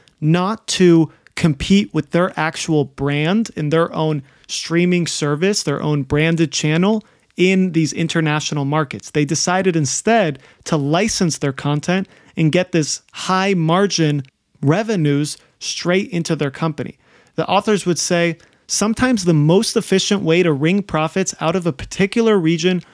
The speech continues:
was to set up, build, and operate an H B O branded channel. But often, the opposite was true. It was significantly more lucrative to license H B O's most desirable programming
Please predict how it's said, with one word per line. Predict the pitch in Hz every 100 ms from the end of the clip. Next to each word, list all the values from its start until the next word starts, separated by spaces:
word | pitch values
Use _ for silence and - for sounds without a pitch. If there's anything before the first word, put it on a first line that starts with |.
| _
was | 160 -
to | 151
set | - - 202 208
up, | 214 - - _ -
build, | 170 196 196 -
and | 156 -
operate | 165 - 190 190 196
an | 156 139
H | 165 202 -
B | - 190 170
O | 175
branded | 151 147 156 170 165 147
channel. | - 151 147 113 - _ _ -
But | 156 -
often, | 170 190 - 220 208 - _
the | 160 165 -
opposite | 175 - 202 - 196 190
was | 151 -
true. | - - 190 165 123 _ _ _ -
It | 170
was | 180
significantly | - - 175 175 240 247 190 185 175 160
more | 165 170
lucrative | 160 208 196 147 135
to | -
license | 143 151 180 - 208 - -
H | 190 -
B | 190
O's | 185 139
most | 143 160 226 -
desirable | 233 175 170 185 185 190
programming | - 185 202 185 156 147 143